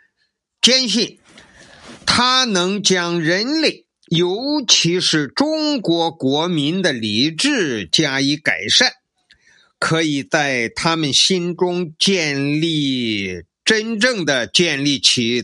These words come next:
尊重知识、敬仰历史、崇尚理性和追求正义的完善的公民心性。在此前提下，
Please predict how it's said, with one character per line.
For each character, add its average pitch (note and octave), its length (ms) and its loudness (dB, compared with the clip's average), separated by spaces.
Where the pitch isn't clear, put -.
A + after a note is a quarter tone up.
尊 A#3 520 -2
重 D3+ 400 -2
知 G#3 260 0
识、 A2 580 -2
敬 A#2 480 0
仰 D#3+ 340 -2
历 F#3+ 200 0
史、 G#2+ 640 -4
崇 G#3 400 -2
尚 D3+ 400 0
理 A2 240 -2
性 A3+ 260 4
和 C3+ 400 -2
追 A3 400 0
求 E3+ 420 0
正 F3 300 0
义 D#3 240 0
的 A2+ 280 -4
完 E3+ 460 0
善 G3 440 0
的 A2 200 -2
公 E3+ 360 0
民 C#3+ 340 0
心 E3+ 320 0
性。 F#3 280 -2
在 G3 320 2
此 C#3 300 0
前 D#3 300 2
提 F#3+ 200 0
下， G#3 240 0